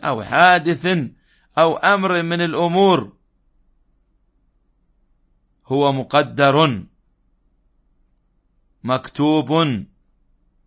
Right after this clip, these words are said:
علم الله، علمه الله عز وجل وشاءه وأراده سبحانه وتعالى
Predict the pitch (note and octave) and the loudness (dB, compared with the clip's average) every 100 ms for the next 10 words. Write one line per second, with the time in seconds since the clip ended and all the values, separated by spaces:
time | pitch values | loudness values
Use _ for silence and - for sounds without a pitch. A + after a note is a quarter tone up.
0 | _ _ _ _ _ _ _ - C3+ D3 | _ _ _ _ _ _ _ -4 -2 0
1 | D3 C#3+ C#3 C#3 C#3 - D3 D#3 D3+ C#3+ | -2 0 0 0 -2 -2 -2 -2 -2 -2
2 | C#3+ C#3 D3+ C#3 C3 C#3+ A2+ C#3+ C#3 C3 | 0 2 2 2 0 -2 -2 -2 0 0
3 | F3 C3+ - _ _ _ _ _ _ - | 0 -2 -10 _ _ _ _ _ _ -10
4 | A#2 - D3+ D#3+ C3+ D3 D#3+ C#3 - _ | -8 -2 4 4 4 0 0 -4 -6 _
5 | _ _ _ _ _ - A#2+ A#2 B2+ C3 | _ _ _ _ _ -10 -6 0 0 2
6 | D#3 D3+ D3 D3 D3+ C#3 A#2 A#2 D3 D3+ | 2 2 0 -2 -2 -4 -6 -6 -4 -4
7 | D3+ D3 C#3+ C#3 C#3+ F3 E3+ B2 | -4 -4 -4 0 4 4 2 -2